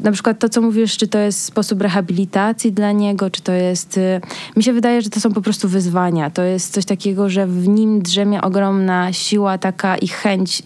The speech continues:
y, kreowania dalej. I to, co on też kiedyś mi mówił, że to jest jego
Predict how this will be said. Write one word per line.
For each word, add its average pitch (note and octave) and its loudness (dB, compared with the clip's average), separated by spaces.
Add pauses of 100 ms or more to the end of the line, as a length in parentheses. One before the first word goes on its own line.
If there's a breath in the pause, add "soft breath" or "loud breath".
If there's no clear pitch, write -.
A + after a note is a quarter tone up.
y, F3 -4
kreowania G3 0
dalej. F#3 0 (460 loud breath)
I - 0
to, A3 0
co G#3 0
on G3+ 0
też G3+ 0
kiedyś G3 0
mi F#3 2
mówił, G#3 0
że G3 0
to G#3 0
jest G#3 -2
jego A3 2